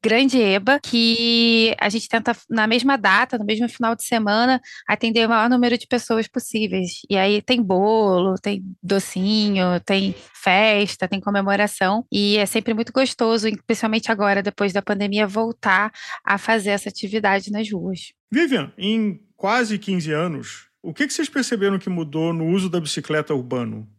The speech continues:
Speaker 1: Nossa, essa é uma, uma questão muito ampla, né? Porque como a Bike Anjo tá em, em várias cidades, eu sinto que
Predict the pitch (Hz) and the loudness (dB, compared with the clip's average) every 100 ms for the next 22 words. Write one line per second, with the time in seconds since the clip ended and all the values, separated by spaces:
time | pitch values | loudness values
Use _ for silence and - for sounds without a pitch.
0 | _ - 196 196 185 180 - 190 196 - | _ -4 -2 -2 -4 -4 0 2 0 0
1 | 196 190 202 196 196 190 196 196 202 - | 0 0 2 2 2 0 -2 -2 -2 -2
2 | 202 208 - 269 214 208 208 196 190 - | -2 -2 0 2 2 2 2 2 0 -2
3 | - - 202 - 247 254 247 233 220 202 | -8 -2 -2 0 0 2 2 2 -2 -2
4 | 196 202 208 196 - - 196 180 190 220 | -2 0 0 -4 -6 -4 -2 2 2 2
5 | - 185 190 202 196 190 208 - - 226 | -2 2 2 2 -2 -4 -6 -10 -4 -2
6 | 214 | -2